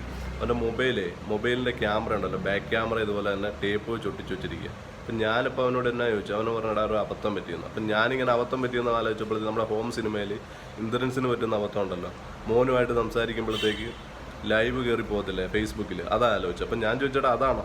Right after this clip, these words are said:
അതല്ലെന്ന് പറഞ്ഞു. അപ്പോൾ അവൻ പറഞ്ഞ് കേരളത്തിന് പുറത്ത് നിന്ന് ആപ്പിൽ നമ്മൾ പൈസ ലോൺ എടുത്തെന്ന് പറഞ്ഞു. അപ്പോൾ ആദ്യം അവൻ പറഞ്ഞ ആയിരം രൂപ ലോൺ എടുത്തു, അപ്പോൾ അത് അടച്ചു തീർത്ത്. പിന്നെ രണ്ടാമത് അവൻ പറഞ്ഞു മൂവായിരം രൂപ ലോൺ എടുത്ത്, അത് അടച്ച് തീർത്ത്.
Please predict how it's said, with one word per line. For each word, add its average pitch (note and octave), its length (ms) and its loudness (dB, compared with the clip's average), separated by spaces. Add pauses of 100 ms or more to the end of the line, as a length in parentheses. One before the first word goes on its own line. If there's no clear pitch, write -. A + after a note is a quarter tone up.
അതല്ലെന്ന് G#2+ 380 0
പറഞ്ഞു. E2+ 180 -4
അപ്പോൾ G#2+ 180 0
അവൻ A#2+ 180 0
പറഞ്ഞ് B2 200 0 (480)
കേരളത്തിന് B2 460 4
പുറത്ത് A#2+ 240 0
നിന്ന് B2 160 4
ആപ്പിൽ A#2 220 0 (120)
നമ്മൾ A2+ 200 0 (360)
പൈസ A2+ 220 2 (140)
ലോൺ A#2 220 4
എടുത്തെന്ന് F#2+ 300 -2
പറഞ്ഞു. E2 180 -2
അപ്പോൾ A2 200 2
ആദ്യം B2+ 200 2
അവൻ C3 160 4
പറഞ്ഞ C3 160 2 (100)
ആയിരം C3 280 2
രൂപ B2+ 160 4
ലോൺ A2 200 2
എടുത്തു, F#2+ 200 -6 (220)
അപ്പോൾ B2 140 2
അത് B2+ 100 6
അടച്ചു B2 260 2
തീർത്ത്. F#2+ 240 -2 (120)
പിന്നെ A#2+ 240 0
രണ്ടാമത് B2 360 4
അവൻ B2 140 2
പറഞ്ഞു A#2+ 240 0
മൂവായിരം B2+ 400 2
രൂപ A#2+ 160 6
ലോൺ G#2+ 200 2
എടുത്ത്, G2 220 -2
അത് A#2+ 160 4
അടച്ച് G2+ 260 -2 (380)
തീർത്ത്. A2+ 300 2